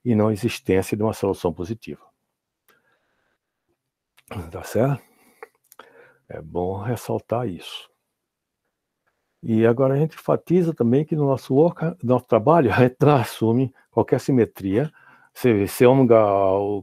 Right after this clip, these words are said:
considerar o domínio exterior como sendo o complemento de ômega, ah, o complemento de ômega como sendo a bola, não, não precisava disso. Essa, essa simetria foi só pra simplicidade de exposição. Você pode fazer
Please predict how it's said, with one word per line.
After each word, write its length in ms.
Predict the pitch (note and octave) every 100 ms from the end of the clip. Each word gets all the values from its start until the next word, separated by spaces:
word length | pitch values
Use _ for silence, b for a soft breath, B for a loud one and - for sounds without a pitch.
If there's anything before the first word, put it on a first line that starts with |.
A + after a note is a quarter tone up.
| _
considerar 600 | - G#2 - A2+ A2 G#2+
o 380 | G#2+ G#2 G2+ G2+
domínio 300 | G2 G2 A2+
exterior 380 | - G#2 G#2 G#2
como 180 | G2+
sendo 260 | F#2+ G#2+ G2
o 40 |
complemento 460 | - G#2 G2 G2 -
de 140 | - F#2+
ômega, 520 | F2+ A2 F#3+ D#3 G2+ _ _ _ _ _ _ _ _ _
ah, 240 | G#2+ G#2 G2
o 60 |
complemento 360 | B2 A#2 A2 G2
de 80 | A2
ômega 220 | G#2+ A2
como 180 | G#2+ F#2
sendo 200 | G#2+ F#2
a 40 |
bola, 640 | E2+ C#3 E3 F#2 D#2+ - _ _ _ _ _ _ _ B B B B -
não, 380 | B2+ C3 C3 C3+
não 140 | C3+
precisava 480 | C#3+ B2+ D#3+ C#3+ G#2
disso. 340 | E2 - -
Essa, 300 | F2+ - A#2+
essa 240 | G#2 - A2
simetria 460 | B2 B2 - C#3+
foi 120 | C#3+
só 180 | B2+ D3+
pra 640 | C#3+ D3+ C#3+ C3 A#2 G#2 _ _ _ _ _ _
simplicidade 640 | - A2+ A2+ A2+ G2+ G#2+
de 160 | G#2+ A2
exposição. 680 | G2+ - B2 B2+ - - - _ _
Você 140 | _ -
pode 160 | G2 -
fazer 280 | F2+ F#2